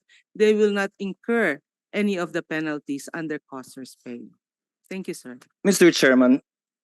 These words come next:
Speaker 2: forgive me for contesting the data and statement or answer of U S Gueva-, Undersecretary Guevara because hindi lang naman yung init ngayon na may kasalanan. I'll give you some data for the record, Mister Chairman. For the period twenty twenty until twenty twenty-three,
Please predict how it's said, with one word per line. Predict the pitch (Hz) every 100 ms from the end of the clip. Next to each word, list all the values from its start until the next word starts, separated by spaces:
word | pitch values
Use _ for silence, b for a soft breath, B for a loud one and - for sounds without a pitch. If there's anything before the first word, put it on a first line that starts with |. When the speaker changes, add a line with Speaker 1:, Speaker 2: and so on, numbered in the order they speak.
| _
Speaker 2:
forgive | - 190 170 165
me | 143 143 135
for | 131 127
contesting | 135 123 127 127 - 139 123
the |
data | 113 120 123 113 120
and | 117
statement | - - 127 127 120
or | 110
answer | 117 120 123 123
of | 113 107
U | 117
S | 113
Gueva-, | 120 104 104 117 - _
Undersecretary | 127 123 120 117 110 107 117 113
Guevara | 113 123
because | 135 156 160 - _ _ _ _ _ _
hindi | 240 233 247
lang | 233 214
naman | 208 202 196
yung | 202
init | 165 160 165 147
ngayon | 143
na | 143
may | 139
kasalanan. | 131 - 127 123 127
I'll | 175
give | 185 226 220
you |
some | 202 180 156
data | 156 156 156 147
for | 151
the | 135 123
record, | 120 113 113
Mister | 110 104 101
Chairman. | 101 95 92 90 _ _ _ _ _ _ _ -
For | 220
the | 214 220
period | - 262 269 262 202
twenty | 214 220 214 214
twenty | - 202 214 208 214
until | 185 185 160
twenty | 185 190 190
twenty-three, | 175 156 156 135 101